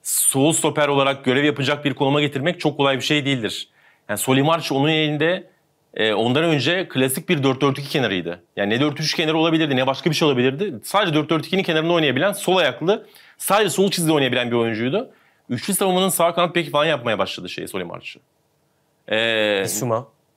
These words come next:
Speaker 1: Bissouma.
Speaker 2: Dunburn transfer yaptı. Bir de ya transfer de yapıyor.
Speaker 1: E, öyle. McAllister aldı on numara.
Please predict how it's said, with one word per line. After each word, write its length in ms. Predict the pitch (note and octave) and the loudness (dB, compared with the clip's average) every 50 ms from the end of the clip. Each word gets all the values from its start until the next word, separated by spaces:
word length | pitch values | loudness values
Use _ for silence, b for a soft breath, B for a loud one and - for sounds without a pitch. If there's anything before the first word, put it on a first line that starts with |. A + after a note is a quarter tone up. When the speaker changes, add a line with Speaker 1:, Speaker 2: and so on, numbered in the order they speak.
| _ _ _ _ _ _ _ | _ _ _ _ _ _ _
Speaker 1:
Bissouma. 640 | B2 A2 A2 G#2+ - - G3 F#3 D#3 G#2+ - - - _ _ _ _ _ _ _ _ _ _ _ _ _ _ - | -12 -8 -6 -4 0 2 2 2 2 0 -2 -6 -14 _ _ _ _ _ _ _ _ _ _ _ _ _ _ -2
Speaker 2:
Dunburn 300 | A#2+ A#2+ A#2+ B2 A#2+ A2+ | -2 0 2 0 0 0
transfer 440 | - - A#2+ A2 - - A#2+ A2+ A2 | 0 0 0 0 0 0 0 0 2
yaptı. 360 | G#2 F#2+ - - - B2 B2+ - - | 0 -2 -4 -6 -14 -18 -18 -10 -6
Bir 120 | A#2+ B2 | -2 0
de 60 | D3 | 0
ya 140 | D#3 D3 C3 | 0 0 0
transfer 380 | - B2 A#2 - - D#3 E3+ E3 | 0 -2 -2 0 0 0 0 0
de 60 | C#3+ | 0
yapıyor. 300 | G#2+ - - G#2+ G2+ F#2+ - _ _ _ - - - | -2 -2 -4 -4 -4 -6 -8 _ _ _ -16 -6 -2
Speaker 1:
E, 60 | G#2+ | 0
öyle. 360 | A2+ C3+ D#3 E3 F#3 G3 - | 2 2 2 2 0 -2 -2
McAllister 540 | - - - D3+ D#3+ E3+ F3+ E3+ - F#3+ F3 | -2 -2 -2 0 0 0 0 0 0 0 2
aldı 280 | D3+ D3 D3 D3+ E3 | 4 4 2 2 2
on 160 | E3+ F3 F#3+ G3+ | 2 2 4 4
numara. 420 | G3+ G3 F3 C3+ G#2+ F#2 - | 4 4 4 2 0 -2 -6